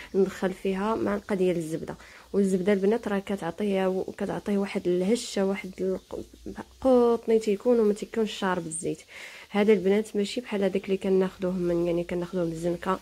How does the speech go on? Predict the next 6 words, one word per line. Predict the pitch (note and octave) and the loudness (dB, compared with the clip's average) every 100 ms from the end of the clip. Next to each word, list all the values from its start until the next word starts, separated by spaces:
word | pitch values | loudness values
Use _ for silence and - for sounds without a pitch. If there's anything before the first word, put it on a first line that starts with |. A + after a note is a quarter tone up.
| - | 0
من | G3 | 2
الزنقه. | E3+ E3+ G#3 G#3 G3 F3+ - _ - A4 A4 | 2 4 2 2 -4 -6 -14 _ -4 -4 -4
<laughs> | A#4 A#4 A4 G4 D#4+ | -4 -2 0 -2 0
كناخذوه | C#4 C#4 C4 B3+ B3 | 4 4 4 4 4
من | A#3+ | 4
الزنقه | G#3 G3 G#3 G#3 A3+ | 2 2 0 -2 -10